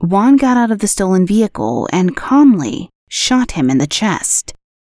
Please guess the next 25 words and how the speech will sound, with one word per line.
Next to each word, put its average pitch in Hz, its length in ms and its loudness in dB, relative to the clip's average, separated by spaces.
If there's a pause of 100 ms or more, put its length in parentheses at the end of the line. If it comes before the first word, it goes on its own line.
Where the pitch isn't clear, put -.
(500)
He 190 180 0
then 196 180 0
took 180 200 -4
Jose's 175 420 0
wallet 180 520 0
and 170 220 0
shot 208 300 -2
Jose 202 380 0
once 165 400 -2
more. 170 500 -2 (920)
Jose 175 320 0
later 175 300 0
died 175 320 0
at 151 100 -6
the - 180 -4
hospital. 120 720 -4 (600)
There 190 200 -2
were 202 120 -2
just - 420 -4
two 247 260 2
dollars 214 680 0
inside 165 400 -2
of 151 80 -6
his - 180 -4
wallet. 165 540 -4